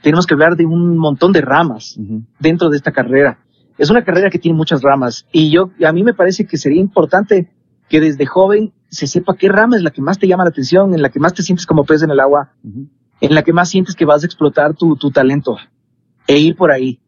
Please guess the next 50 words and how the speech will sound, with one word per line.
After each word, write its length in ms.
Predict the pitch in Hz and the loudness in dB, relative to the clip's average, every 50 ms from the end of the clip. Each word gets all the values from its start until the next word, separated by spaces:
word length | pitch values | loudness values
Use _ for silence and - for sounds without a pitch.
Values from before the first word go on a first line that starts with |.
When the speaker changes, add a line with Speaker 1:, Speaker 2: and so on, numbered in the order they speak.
| _ _ _ | _ _ _
Speaker 1:
y 100 | - 185 | -4 -4
probar, 440 | - - 185 160 147 175 233 285 262 - | -2 0 0 2 2 2 2 0 -2 -4
porque 220 | - 214 - 220 | -4 -4 -2 0
yo 140 | 220 247 254 | 0 0 0
también 240 | - 269 247 254 240 | 0 0 0 0 0
estuve 220 | 220 - 233 220 | -2 0 0 0
muchos 280 | 208 208 - - 185 180 | 0 0 -2 0 0 0
años 180 | 180 180 180 | 0 0 -2
probando, 380 | 175 - 151 139 151 175 190 175 | -2 0 0 2 2 2 2 0
estuve 280 | 151 - 160 156 151 | 0 0 0 0 0
mucho 380 | 139 143 156 190 220 220 - 190 | 0 2 2 0 2 2 0 0
en, 220 | 160 151 143 131 | 0 0 -4 -6
en 100 | 120 131 131 | -8 -8 -6
vivo, 440 | 139 160 180 185 185 165 156 147 135 | -4 -2 0 2 2 4 4 2 0
hasta 240 | - - - - _ _ _ - | 0 -4 -10 -14 _ _ _ 0
tuve 200 | 156 151 156 147 | 2 2 2 2
el, 120 | 139 127 127 135 | 0 -2 -2 -2
un 140 | 147 165 | 0 0
honor 340 | 156 139 135 143 160 180 175 | 2 2 2 4 2 2 2
gigante 380 | - - 151 160 160 170 208 185 | 0 -2 -2 -2 0 0 0 0
de 80 | 156 | -2
girar 480 | 135 - 139 135 131 139 160 190 185 - _ _ _ _ _ _ _ _ | -2 -2 -2 0 2 2 2 2 0 -4 _ _ _ _ _ _ _ _
con 160 | - 160 165 | -2 0 2
grupos 420 | 156 156 165 160 - 175 156 143 135 | 2 2 2 2 0 -2 -2 -2 -2
y 40 | |
viajar 340 | 127 127 120 - - 156 170 | -4 -4 -4 -2 -2 -2 -2
mucho 440 | 170 170 170 160 - 156 147 143 143 _ _ _ _ _ _ _ - | 0 -2 -4 -2 0 0 -2 -2 -4 _ _ _ _ _ _ _ -2
y 100 | - 143 | 0 0
hacer 320 | 147 139 - 165 165 180 | 0 2 2 2 2 2
hasta 200 | 160 147 - 151 | 2 0 -2 -4
monitores, 520 | 147 147 147 139 - - 185 202 202 190 180 | -4 -2 -4 -2 0 2 2 2 2 0 -4
que, 120 | - 156 - _ _ _ _ | -6 -12 -14 _ _ _ _
que 100 | 131 123 | -8 -6
nunca 260 | 135 151 156 - 156 | -4 -4 -2 -2 -4
me 120 | 143 139 | -4 -4
gustó. 360 | 123 120 - - 165 185 170 - | -6 -6 -4 -2 -2 0 0 -2
<laughs> 140 | - 170 - _ _ _ _ | -4 -4 -4 _ _ _ _
Speaker 2:
Sí. 300 | - - 120 110 110 104 104 | -18 -14 -12 -12 -12 -4 0
Speaker 1:
Y 120 | - 170 | 2 2
después 320 | 165 160 156 - - - 190 | 2 2 0 0 -2 0 0
me 80 | 196 | -2
fui 240 | 185 - 175 180 185 | -2 0 2 2 2
a 40 | 180 | 2
la 120 | 165 151 | 2 0
grabación, 520 | 143 139 127 123 - - 196 202 226 240 233 | -2 -4 -6 -6 -4 -2 0 0 0 0 -2
que 120 | - 196 | -4 -4
sí 160 | - - 233 | -4 -2 0
me 80 | 269 262 | 0 0
gustaba, 400 | 247 214 - 269 262 269 262 247 | 0 -2 0 0 2 2 0 2
pero, 520 | - 226 220 214 214 208 208 208 208 196 | 2 2 2 4 4 2 2 0 -2 -4